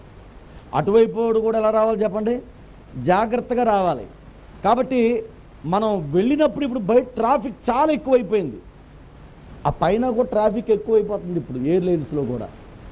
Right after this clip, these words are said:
ఒకేసారి రెండు మూడు విమానాలు వెళ్ళడం, ఆ, మొత్తం మీద అవి కూడా క్రాష్ అయిపోతున్నాయి. ఇక భవిష్యత్తులో ఈ పైన కాదు, ఎందుకంటే ఈ పైనంతా పొల్యూషన్ అయిపోయింది.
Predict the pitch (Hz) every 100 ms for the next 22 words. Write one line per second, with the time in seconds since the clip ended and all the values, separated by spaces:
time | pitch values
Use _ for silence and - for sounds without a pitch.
0 | - 147 165 202 175 180 175 175 165 160
1 | 165 165 156 156 165 165 160 147 151 156
2 | 151 143 - - - - - 117 101 80
3 | - - - 135 151 175 151 147 180 170
4 | 151 156 - 180 143 139 117 92 - -
5 | - - - - - - 180 180 104 -
6 | - - - - 135 220 - 240 180 160
7 | 110 92 - - - - - - 202 226
8 | 185 208 262 208 127 151 196 240 240 -
9 | 196 262 254 - 247 190 208 - - 240
10 | 294 320 208 262 254 202 220 151 104